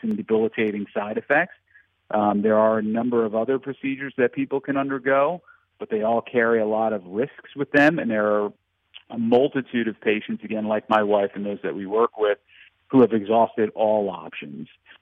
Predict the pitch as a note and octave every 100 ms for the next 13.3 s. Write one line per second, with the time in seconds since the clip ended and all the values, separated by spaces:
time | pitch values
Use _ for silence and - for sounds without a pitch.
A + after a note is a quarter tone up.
0 | _ - G2+ G2 G2 A2+ G#2 G#2 G#2 G#2+
1 | G#2+ G2+ - G#2 G#2+ G2 G#2+ G2+ G2+ -
2 | G2 F#2 F2+ - A2+ A2 A2 G#2 _ -
3 | _ - A2+ C3 A2 G#2+ G#2+ A2 - A2+
4 | G#2+ G#2 G#2 G#2+ - - - _ - A#2+
5 | B2 - B2 A#2 A2+ A2+ A2+ A#2 A#2+ B2+
6 | C3 - B2+ A2+ A#2+ - A2+ A2+ A2+ A2
7 | A#2 - A2+ - A2+ A#2 A#2 - A#2 A2
8 | A2+ A#2 A#2+ - - A2 G#2+ A2 A2+ -
9 | _ _ _ - G#2 G2+ G2+ G2+ G2 B2
10 | C3 A#2 A#2 A#2+ B2 - _ _ _ -
11 | B2 A#2 A2+ A#2+ A#2+ A#2 - A#2+ B2 C3
12 | - A2+ A2 - A2 G#2+ G#2+ A2+ A2 A#2
13 | A#2 C3